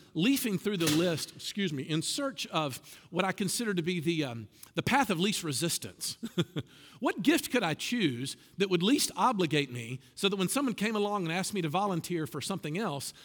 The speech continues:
I could conveniently look at them and say, "Well, you know, actually, that's not my gift."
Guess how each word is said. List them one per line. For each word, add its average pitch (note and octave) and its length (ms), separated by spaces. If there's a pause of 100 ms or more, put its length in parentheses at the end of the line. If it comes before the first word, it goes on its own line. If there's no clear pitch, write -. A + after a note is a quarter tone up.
(120)
I E3+ 80
could D#3+ 160
conveniently D#3+ 420
look E3+ 140
at D3 80
them D3+ 160
and C#3 100
say, D3 320 (240)
"Well, C#3+ 120
you D#3+ 40
know, D#3 140
actually, D#3+ 240
that's C#3 220
not C#3 180
my A#2 160
gift." - 520